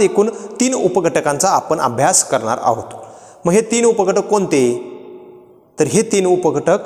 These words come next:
पुढीलप्रमाणे आहेत. एक नंबरचा जो उपघटक आहे, तो आहे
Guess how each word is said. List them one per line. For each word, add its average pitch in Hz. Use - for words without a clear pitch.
पुढीलप्रमाणे 120
आहेत. 92
एक 202
नंबरचा 185
जो 165
उपघटक 139
आहे, 143
तो 202
आहे 120